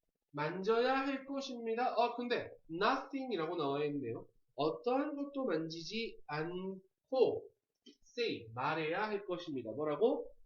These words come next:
zero, 영이라고 말해야 할 것입니다. 하지만 그렇다면 우리는 would have to start, 시작해야 할 것입니다. 사과를 만지는 것을.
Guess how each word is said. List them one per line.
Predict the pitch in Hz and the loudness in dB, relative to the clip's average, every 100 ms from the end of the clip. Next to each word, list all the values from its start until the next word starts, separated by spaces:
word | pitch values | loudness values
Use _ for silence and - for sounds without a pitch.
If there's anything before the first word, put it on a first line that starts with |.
| - 127 | -14 -2
zero, | 208 208 107 120 | 2 2 2 2
영이라고 | 214 285 214 131 127 202 | 2 2 0 -2 0 0
말해야 | 139 135 156 | 2 0 0
할 | 175 165 | -2 -6
것입니다. | 185 - 101 - - _ _ - | -10 -10 -14 -16 -20 _ _ -14
하지만 | - 127 151 185 104 - - - - | -10 -2 4 4 2 -6 -14 -16 -10
그렇다면 | 285 302 - 302 254 226 - - _ _ _ 220 | -6 -6 -4 0 2 2 0 -6 _ _ _ -10
우리는 | 247 277 220 247 202 - - _ _ _ | -4 -2 2 4 4 2 -14 _ _ _
would | 339 214 247 | 0 0 -2
have | 247 226 220 | 0 -2 -2
to | 240 | -8
start, | - 240 147 123 - _ _ _ _ _ _ - - - _ 226 - _ _ _ _ _ - | -2 0 0 -2 -8 _ _ _ _ _ _ -20 -20 -20 _ -20 -20 _ _ _ _ _ -10
시작해야 | - 285 294 285 277 269 | -4 0 0 0 -2 0
할 | 262 247 | 0 0
것입니다. | 226 226 226 196 185 185 185 - - - | 0 -2 -4 -2 0 0 -2 -6 -16 -16
사과를 | - 202 214 220 | -8 -4 -2 0
만지는 | 170 135 151 147 120 | -2 -4 -4 -6 -6
것을. | 107 98 101 | -8 -10 -14